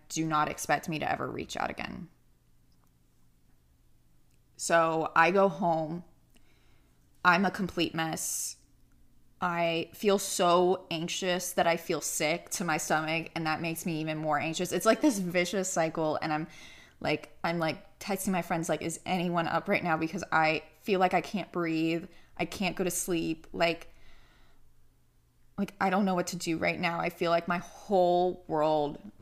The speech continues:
just, like, completely, like, like, everything I thought was true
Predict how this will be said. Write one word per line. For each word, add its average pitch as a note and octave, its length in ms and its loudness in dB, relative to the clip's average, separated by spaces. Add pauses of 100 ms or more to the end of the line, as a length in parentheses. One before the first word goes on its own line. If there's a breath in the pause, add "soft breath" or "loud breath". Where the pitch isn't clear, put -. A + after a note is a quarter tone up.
(300)
just, E3 300 -6
like, D#3 240 2
completely, D#3 1080 -2 (580)
like, G#3 180 2 (560 soft breath)
like, A3 180 2
everything A#3 520 2
I G#3+ 120 2
thought E3+ 360 2
was E3+ 240 -2
true F3 640 -2